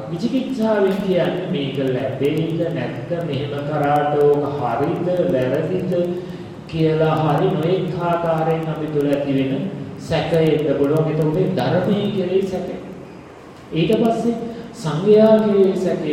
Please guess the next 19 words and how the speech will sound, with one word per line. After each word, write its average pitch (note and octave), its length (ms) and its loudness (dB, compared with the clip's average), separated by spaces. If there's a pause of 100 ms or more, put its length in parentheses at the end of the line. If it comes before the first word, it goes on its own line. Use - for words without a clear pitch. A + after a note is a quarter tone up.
(120)
බුදුහාමුදුරුවෝ G3 1000 4
කෙරෙහි F#3 300 0
සැකය, F3 380 -2 (540)
මේ D#3 180 -2
ධ්‍යානයක් G#3 720 2
පිළිබඳ G3 520 0
සැක - 260 -4 (100)
ආදී - 520 -2
නොඑක F#3+ 320 0 (180)
ආකාරයේ F3 800 -4 (280)
සැක F#3+ 320 -2 (100)
සංකා G#3+ 500 0
එන්න G#3+ 280 -6
පුළුවන්. - 380 -6 (240)
එහෙම A3+ 320 2
සැකය G#3+ 320 0 (120)
තියෙනවා A3+ 460 0
නම් G3 180 0
කවදාවත් A3 680 0